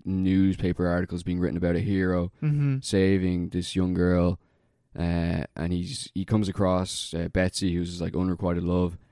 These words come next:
Speaker 1: and, uh, she, she has this look of respect on her face, and, uh, he decides to just drive off instead of let her get in
Speaker 2: Mm-hmm.
Speaker 1: the cab. Um,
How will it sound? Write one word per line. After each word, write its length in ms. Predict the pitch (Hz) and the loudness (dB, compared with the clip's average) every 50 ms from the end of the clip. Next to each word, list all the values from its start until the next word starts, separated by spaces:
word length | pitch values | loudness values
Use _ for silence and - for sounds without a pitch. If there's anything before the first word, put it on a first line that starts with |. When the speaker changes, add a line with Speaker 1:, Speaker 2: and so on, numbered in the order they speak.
| _ _ _ _ _ _ - | _ _ _ _ _ _ -6
Speaker 1:
and, 260 | 87 87 85 85 85 | -4 -2 -2 0 -2
uh, 140 | 82 82 87 | -2 -2 -4
she, 260 | - - - 95 85 | -4 -4 -6 -6 -6
she 120 | - - 95 | -4 -4 -4
has 100 | 87 82 | -4 -4
this 120 | 82 87 | -2 -2
look 140 | 92 90 - | -4 -4 -4
of 60 | - - | -6 -10
respect 360 | - - - 92 85 80 - | -10 -4 -2 -2 -2 0 -2
on 80 | 87 87 | -4 -4
her 60 | 82 | -2
face, 480 | - - 85 82 82 - - - - - _ _ _ _ _ _ _ - | -2 0 0 0 0 -2 -6 -10 -12 -16 _ _ _ _ _ _ _ -8
and, 260 | 76 78 80 80 78 | -6 -6 -4 -4 -4
uh, 40 | 82 | -4
he 140 | 95 92 87 | -4 -4 -4
decides 360 | - - - 92 87 85 - | -4 -4 -2 -2 -2 -2 -4
to 60 | - | -6
just 140 | 90 87 - | -6 -6 -4
drive 300 | - 90 87 90 87 90 | -2 0 0 0 0 0
off 240 | 85 85 87 90 - | 0 0 0 0 -4
instead 220 | 101 - 92 85 | -4 -6 -4 -4
of 60 | 85 | 0
let 120 | 85 85 76 | 0 0 2
her 60 | - | 2
get 100 | 151 147 | 2 2
in 60 | 139 | 0
Speaker 2:
Mm-hmm. 0 | |
Speaker 1:
the 40 | 123 | 0
cab. 340 | - 95 87 87 87 87 - - _ _ _ _ _ _ _ _ _ | 0 0 2 2 2 0 -2 -10 _ _ _ _ _ _ _ _ _
Um, 480 | - 82 85 85 87 85 85 - - 127 | -8 -6 -4 -4 -4 -4 -6 -6 -8 -10